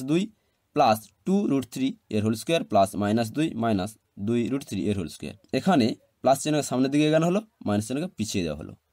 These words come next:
আর এখানে মাইনাস চিহ্ন কমন নেওয়া হলো। এখন এটি হলো এ মাইনাস বি হোল স্কয়ার সূত্র, এটি হলো এ প্লাস বি হোল স্কয়ার সূত্র। সেখান থেকে পাওয়া গেল রুট বারো plus চার মাইনাস টু into টু root three into টু প্লাস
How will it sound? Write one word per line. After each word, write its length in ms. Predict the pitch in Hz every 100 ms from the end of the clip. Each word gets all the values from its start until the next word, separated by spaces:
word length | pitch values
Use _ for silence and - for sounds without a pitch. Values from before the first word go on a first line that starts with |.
| _ _ _ _ _
আর 120 | - 104
এখানে 180 | 117 120 110
মাইনাস 200 | 113 110
চিহ্ন 120 | 143 151
কমন 180 | 107 113
নেওয়া 120 | 127 139
হলো। 120 | 180 220 _ _ -
এখন 140 | 110 104
এটি 140 | 117 170
হলো 120 | 147 104 113
এ 20 | 131
মাইনাস 240 | 131 120 104 90
বি 80 | 110 107
হোল 80 | 104
স্কয়ার 180 | - 143
সূত্র, 160 | 143 165 -
এটি 120 | 104 101
হলো 100 | 98 -
এ 20 | 101 -
প্লাস 160 | 151 -
বি 60 | 92
হোল 100 | 76
স্কয়ার 160 | - -
সূত্র। 180 | - - 104 _ _ _ _ _ _ -
সেখান 280 | - 165 190
থেকে 120 | 185 143
পাওয়া 140 | 120 113
গেল 80 | 147 135
রুট 160 | 139 - _ _ 101
বারো 260 | 110 123 147 170
plus 200 | 131 110 -
চার 200 | 120 127 147 _ _ -
মাইনাস 280 | 113 123 104 -
টু 80 | 151 160
into 240 | 151 151 156 - -
টু 80 | 165
root 140 | 170 151
three 180 | - 160 - _ _ _ _ _
into 180 | 107 113 131
টু 80 | 95 95 - _ -
প্লাস 220 | 95